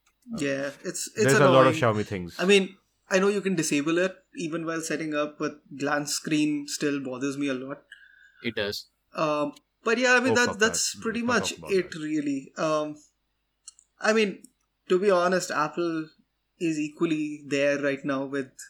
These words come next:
Speaker 1: those, uh, uh, in the settings, you know, the constant push to subscribe to Apple Arcade or, uh, you know, one of their other
Speaker 3: Yep.
Speaker 1: services. It's pretty annoying. So I think, uh, some level of advertising is, um,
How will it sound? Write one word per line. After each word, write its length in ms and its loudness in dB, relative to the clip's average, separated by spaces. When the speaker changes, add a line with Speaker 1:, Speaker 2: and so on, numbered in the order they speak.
Speaker 1:
those, 400 -8
uh, 180 -6
uh, 180 2
in 100 -2
the 80 -2
settings, 460 0
you 120 -2
know, 140 -2
the 120 -8
constant 520 -4
push 300 -4
to 80 -2
subscribe 440 -4
to 80 -4
Apple 280 -4
Arcade 580 -6
or, 500 -8
uh, 300 -10
you 80 -8
know, 80 -6
one 180 -6
of 120 -8
their 140 -4
other 180 -6
Speaker 3:
Yep. 80 -2
Speaker 1:
services. 520 -6
It's 180 -2
pretty 260 2
annoying. 380 -2
So 180 -6
I 60 0
think, 240 0
uh, 200 2
some 520 2
level 360 2
of 320 -2
advertising 800 -2
is, 380 -2
um, 320 0